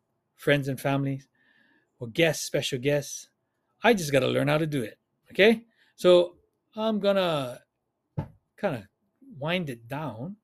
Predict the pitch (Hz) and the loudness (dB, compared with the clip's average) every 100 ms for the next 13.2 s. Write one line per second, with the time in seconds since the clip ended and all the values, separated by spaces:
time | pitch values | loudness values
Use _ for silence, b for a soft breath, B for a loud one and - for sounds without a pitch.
0 | _ _ _ _ _ _ _ _ _ _ | _ _ _ _ _ _ _ _ _ _
1 | _ _ _ _ _ _ 139 143 127 120 | _ _ _ _ _ _ -8 -6 -4 -6
2 | - 156 139 - 151 - 123 113 139 120 | -8 -8 -8 -8 -10 -10 -14 -14 -10 -6
3 | 147 120 139 143 123 117 113 - 117 135 | -6 -4 -6 -6 -6 -6 -10 -12 -6 -2
4 | 147 180 170 185 - 214 208 - b b | 2 2 2 0 4 4 4 0 b b
5 | b b 165 165 190 175 175 185 180 269 | b b -4 2 4 4 4 2 4 4
6 | 196 113 - _ - - _ _ 226 247 | 4 2 -4 _ -6 -6 _ _ -4 -2
7 | 156 - _ _ _ _ _ _ - 170 | -4 -8 _ _ _ _ _ _ -2 0
8 | 156 139 123 175 202 175 185 202 240 226 | 0 -2 -4 -6 -8 -2 -2 -2 -6 -10
9 | _ _ _ - 143 147 127 117 156 185 | _ _ _ -6 -4 -4 -6 -6 -6 -4
10 | 208 214 208 _ _ _ _ - 143 143 | -6 -8 -14 _ _ _ _ -8 -6 -6
11 | 123 110 208 240 - 185 - _ _ _ | -8 -4 -4 -2 -4 -6 -6 _ _ _
12 | _ _ _ _ b - 127 120 120 117 | _ _ _ _ b -10 -8 -8 -8 -10
13 | 113 | -12